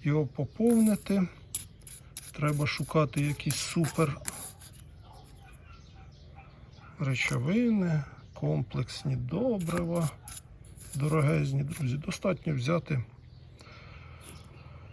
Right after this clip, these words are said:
звичайні добрива, наприклад, ось такі, ось такі. Але правильно їх змішати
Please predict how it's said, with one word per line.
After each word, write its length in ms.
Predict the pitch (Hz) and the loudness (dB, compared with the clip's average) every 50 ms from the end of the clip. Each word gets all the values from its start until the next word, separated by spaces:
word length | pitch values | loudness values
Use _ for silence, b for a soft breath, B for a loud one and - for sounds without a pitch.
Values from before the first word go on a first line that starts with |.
| - - - | -18 -8 -4
звичайні 920 | - 120 113 127 156 147 - - 160 160 156 151 143 139 135 131 127 117 98 98 B B B B B B B B B B B B B B B B B B B B B B B B B B - - - - - | -2 2 4 6 6 6 8 8 10 10 10 10 10 10 10 10 10 8 8 4 B B B B B B B B B B B B B B B B B B B B B B B B B B -20 -20 -16 -8 -6
добрива, 800 | 139 123 123 185 226 233 196 202 208 208 202 196 196 196 190 175 B B B B B B B B B B B - - - - - - - - - | -4 -2 0 2 2 4 4 2 2 2 2 4 4 4 4 2 B B B B B B B B B B B -20 -20 -20 -20 -20 -20 -16 -12 -10
наприклад, 540 | 151 123 - - 151 131 - - 139 127 - - - - - - - - | -10 -8 -8 -8 -8 -8 -8 -10 -10 -10 -12 -14 -18 -20 -20 -20 -18 -16
ось 120 | - - | -14 -14
такі, 440 | - - - 127 - - - 196 220 - - - - - - - - - - | -12 -10 -10 -10 -8 -6 -6 -6 -6 -8 -12 -16 -20 -20 -18 -18 -18 -16 -16
ось 120 | - - - | -16 -16 -14
такі. 440 | - - - - - - 185 196 - B B B B B B B B B B B B B B B B - | -12 -10 -10 -10 -8 -8 -8 -8 -8 B B B B B B B B B B B B B B B B 6
Але 360 | 151 156 180 202 240 262 269 | 6 6 8 8 6 6 6
правильно 720 | - - - - 190 226 240 226 214 196 190 185 180 180 | 4 0 6 8 8 10 10 8 6 6 4 6 6 4
їх 280 | 165 165 170 165 143 | 4 4 2 2 2
змішати 880 | 131 120 123 139 147 135 - - - 226 240 220 - - 202 190 170 | 0 2 2 2 4 4 2 2 2 0 0 0 -2 -2 0 0 0